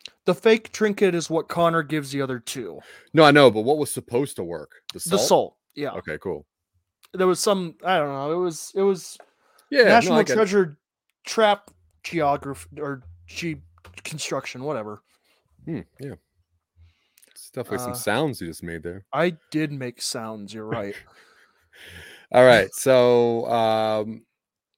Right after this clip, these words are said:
Speaker 2: now once Jack and Jasmine leave for the boat tour where Jack has the salts now,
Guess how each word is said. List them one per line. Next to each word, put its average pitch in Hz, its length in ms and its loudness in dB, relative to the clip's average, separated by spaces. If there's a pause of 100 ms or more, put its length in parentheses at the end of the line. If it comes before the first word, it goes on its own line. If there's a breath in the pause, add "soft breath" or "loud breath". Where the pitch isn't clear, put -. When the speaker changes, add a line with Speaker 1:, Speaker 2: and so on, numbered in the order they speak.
(200)
Speaker 2:
now 117 220 0
once 127 600 -2 (260)
Jack 123 560 0
and 113 320 -8 (140)
Jasmine 110 640 -2
leave 110 580 -8 (240)
for - 260 -6
the 101 100 -6
boat 107 340 -4
tour 92 480 -6 (300)
where 101 260 -4
Jack 104 360 -6
has 104 280 -4
the 101 80 -14
salts - 460 -8
now, 82 340 -10